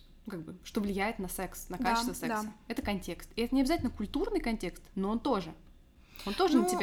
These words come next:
Speaker 2: мне
Speaker 1: действует,
Speaker 2: кажется,
Speaker 1: на то, как ты себя чувствуешь этот про-, в этом процессе, как ты себе это представляешь и как это расходится с реальностью.
Speaker 2: Да.
Speaker 1: Это всё тоже
Speaker 2: <laughs> Как ты говоришь, да, но, <laughs> а, с одной стороны, да, но культурный контекст — это то, на что мы можем повлиять в меньшей степени.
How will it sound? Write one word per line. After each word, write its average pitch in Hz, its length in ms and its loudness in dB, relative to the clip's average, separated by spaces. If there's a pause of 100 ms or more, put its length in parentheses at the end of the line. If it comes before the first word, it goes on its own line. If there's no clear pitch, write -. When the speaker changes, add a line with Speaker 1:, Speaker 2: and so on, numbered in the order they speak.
Speaker 2:
мне 320 160 8
Speaker 1:
действует, 381 100 4
Speaker 2:
кажется, 339 240 4 (120)
Speaker 1:
на 320 60 4
то, - 0 -
как 320 160 0
ты 320 60 4
себя 269 240 4
чувствуешь 240 580 -2
этот 202 200 -4
про-, 202 160 -4
в 202 40 -4
этом 214 200 -2
процессе, 190 720 -4 (260)
как 277 140 -4
ты 302 80 2
себе 285 240 0
это 302 80 0
представляешь 277 760 0
и - 40 -12
как 262 140 -4
это 254 80 -2
расходится 254 400 -4
с - 80 -10
реальностью. 196 640 0
Speaker 2:
Да. 277 200 12 (300)
Speaker 1:
Это 302 340 0
всё 359 140 4
тоже 359 260 6 (160)
Speaker 2:
<laughs> - 140 -14
Как 285 180 4
ты 339 100 6
говоришь, 269 360 10
да, 403 180 12 (140)
но, 320 260 12 (520)
<laughs> - 520 0
а, 262 260 10
с - 80 -2
одной 311 220 4
стороны, 285 380 4
да, 240 260 2 (160)
но 269 280 6
культурный 285 540 10
контекст — 311 540 0
это 269 200 -2
то, 381 180 2
на 349 100 4
что - 200 0
мы 311 120 6
можем 269 320 6
повлиять 240 380 -2
в - 20 -2
меньшей 254 280 0
степени. - 460 -4